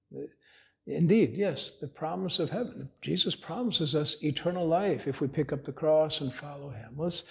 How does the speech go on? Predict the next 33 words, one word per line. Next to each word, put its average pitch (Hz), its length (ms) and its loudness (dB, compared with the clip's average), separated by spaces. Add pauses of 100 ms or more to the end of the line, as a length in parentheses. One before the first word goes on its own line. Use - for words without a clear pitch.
(160)
ask 160 220 10
our 170 80 12
Blessed 156 340 8
Mother 147 280 4
and 147 100 6
all 208 160 6
the 170 80 10
saints, - 340 4
especially - 340 -4
the 190 60 12
martyrs, 139 480 8 (760)
to 160 100 2
help 165 240 8
us 160 140 8
not 151 280 6
be 151 80 8
afraid, - 440 0 (380)
to 147 80 -10
be 151 120 6
willing 165 240 8
to 143 60 4
pick - 280 2
up 170 140 8
the 165 80 0
cross 143 600 0 (480)
and 151 180 -6
follow 151 540 8
our 151 160 -4
Lord, 139 420 0
our 135 80 -10
Savior, 143 420 6
Jesus 139 440 -2
Christ, - 580 -12